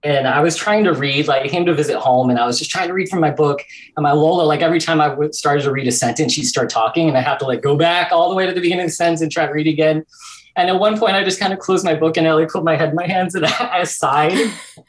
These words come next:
Speaker 1: And then my grand-, my Lola said, she started laughing. She said, "I'm so sorry. I'm just so
Speaker 2: Oh.
Speaker 1: happy to have someone to talk to."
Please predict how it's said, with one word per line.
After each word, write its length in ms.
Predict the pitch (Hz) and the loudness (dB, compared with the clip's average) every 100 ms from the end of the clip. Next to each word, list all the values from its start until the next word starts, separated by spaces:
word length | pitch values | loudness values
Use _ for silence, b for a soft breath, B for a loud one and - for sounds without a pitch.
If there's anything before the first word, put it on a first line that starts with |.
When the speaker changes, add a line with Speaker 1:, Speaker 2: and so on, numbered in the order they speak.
| b - | b -4
Speaker 1:
And 200 | 202 202 | -2 0
then 160 | 214 | 0
my 160 | 208 190 | 2 0
grand-, 400 | 170 190 202 220 | -2 0 0 0
my 140 | 196 | 0
Lola 380 | 180 185 240 240 | 0 2 2 4
said, 320 | 226 208 175 | 2 0 -2
she 140 | 165 190 | -2 -6
started 340 | - 190 190 | -4 -2 0
laughing. 360 | 165 180 - 214 | 0 0 -2 -4
She 120 | - | -4
said, 220 | - 214 - | -2 0 0
"I'm 180 | - 247 | -4 -4
so 320 | - 240 233 | -2 2 2
sorry. 600 | 233 214 202 214 196 - - - | 2 0 2 2 0 -6 -20 -8
I'm 180 | 190 214 | -6 -4
just 220 | 269 339 | -4 -2
so 220 | 330 233 | 0 0
Speaker 2:
Oh. 40 | |
Speaker 1:
happy 300 | 214 208 240 | 2 0 2
to 60 | 226 | 0
have 180 | 202 202 | 0 -2
someone 360 | - 208 202 208 | -2 -2 -2 -6
to 120 | 202 | -6
talk 380 | 202 196 214 - | -2 -4 -4 -4
to." 420 | 190 139 107 | 0 0 -2